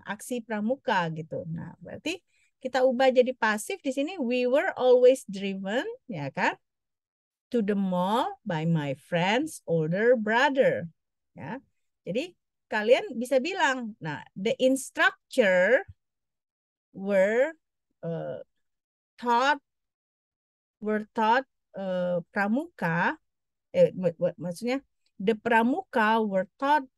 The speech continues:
by the instructor every Saturday. Nah, jadi kan ka-, ka-, lihat bedanya. Jadi kalau di sini ya, di aktif, kalian yang berlatih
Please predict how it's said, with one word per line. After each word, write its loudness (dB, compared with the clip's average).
by -4
the -4
instructor -4
every 0
Saturday. -2
Nah, -16
jadi -8
kan -4
ka-, -6
ka-, -6
lihat 4
bedanya. 0
Jadi -4
kalau 2
di -2
sini 0
ya, -4
di -8
aktif, -4
kalian 0
yang 0
berlatih 0